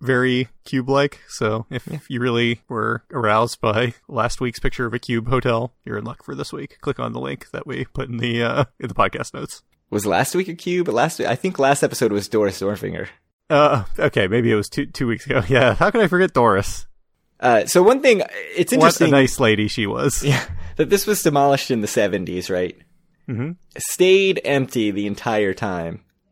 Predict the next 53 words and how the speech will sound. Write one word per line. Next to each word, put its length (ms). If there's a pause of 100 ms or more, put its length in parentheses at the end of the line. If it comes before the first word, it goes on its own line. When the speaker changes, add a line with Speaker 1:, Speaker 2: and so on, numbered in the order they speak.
(180)
Speaker 2:
And 120
I, 280
that 480 (100)
happened 460
a 40
lot, 520
right? 360
Like, 200
there's 220
a 60
lot 280
of, 260
of 200
stuff 340
that 160
was, 120
was 200
demolished. 600 (360)
Speaker 1:
That's 220
so 180
weird 340
given 240
how, 320
like, 240
booming 540
the 100
economy 380
was 320
in 80
the 100
eighties 240
and 100
nineties 520
too, 340
right? 320 (400)
Speaker 2:
So 380
one 240
thing 180
that 120
I 120
thought 260
was 440
a 80
really 240
interesting 360
project 480
for 200
someone 300
else, 280
not 240
us, 220
to 80
do 320